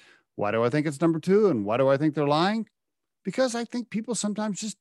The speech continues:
don't want to be on video, either because how they look or how they're dressed or where they're at or what their background is. It's one of those reasons.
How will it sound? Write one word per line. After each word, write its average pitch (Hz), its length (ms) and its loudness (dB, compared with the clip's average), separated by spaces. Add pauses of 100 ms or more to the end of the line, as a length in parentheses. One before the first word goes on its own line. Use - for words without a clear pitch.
don't 104 160 -12
want 139 120 0
to 139 40 0
be 165 100 4
on 190 140 4
video, 220 340 0 (720)
either 131 180 0
because 104 460 -8 (320)
how 107 100 -10
they 95 100 -10
look 185 440 4
or 90 120 -10 (580)
how 110 120 -6
they're 98 100 -10
dressed 170 560 2
or 90 120 -14
where 98 160 -10
they're 104 160 -6
at 175 340 2
or 123 60 0
what 104 140 -8
their 98 100 -14
background 156 580 2
is. 160 420 0 (960)
It's - 140 -16
one 285 100 2
of 254 60 2
those 160 180 0
reasons. 160 440 -4